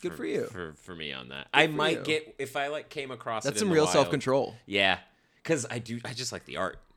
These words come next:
Speaker 2: I just like looking at the thing.
Speaker 1: Yeah, the boxes are cool.
Speaker 2: Yeah.
Speaker 1: Either way, I'm excited to talk about this movie. I think it's
Speaker 2: Yes.
Speaker 1: it's, it's clearly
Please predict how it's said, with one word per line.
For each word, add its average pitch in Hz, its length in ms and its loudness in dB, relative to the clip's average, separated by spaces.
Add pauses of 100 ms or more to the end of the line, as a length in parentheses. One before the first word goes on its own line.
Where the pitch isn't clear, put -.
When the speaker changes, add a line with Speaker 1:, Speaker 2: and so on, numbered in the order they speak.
(220)
Speaker 2:
I 120 80 0
just 156 100 -6
like 143 180 2
looking 95 340 -6
at 65 180 -14
the - 60 -20
thing. - 260 -20
Speaker 1:
Yeah, - 120 -4
the - 80 -6
boxes 117 380 -4
are - 100 -6
cool. - 320 -8
Speaker 2:
Yeah. 58 140 -10 (280)
Speaker 1:
Either 165 220 2
way, 117 380 2 (640)
I'm 190 120 4
excited 131 300 2
to 120 80 -2
talk 110 80 -2
about 95 120 -4
this 98 140 -10
movie. 104 220 -6
I 113 80 -2
think 165 180 -6
it's 151 240 -2
Speaker 2:
Yes. - 380 -2
Speaker 1:
it's, 151 240 -4
it's - 300 -6
clearly 190 720 -2